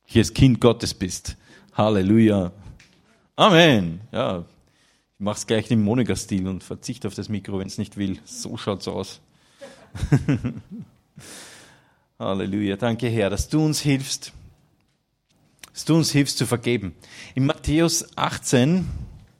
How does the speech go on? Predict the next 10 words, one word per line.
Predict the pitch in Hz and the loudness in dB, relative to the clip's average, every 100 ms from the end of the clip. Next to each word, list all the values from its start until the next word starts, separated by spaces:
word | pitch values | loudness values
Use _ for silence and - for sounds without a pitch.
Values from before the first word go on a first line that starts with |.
| _ _ _ _ _ - - - | _ _ _ _ _ -20 -18 -14
ich | |
weiß | 101 | -10
gar | - | -4
nicht, | 101 98 | -4 -2
ob | 92 | -4
ich | 95 | -4
den | 98 | -2
jetzt | 95 - - | -2 -4 -4
da | 95 | -2
hab. | 98 107 | -2 -6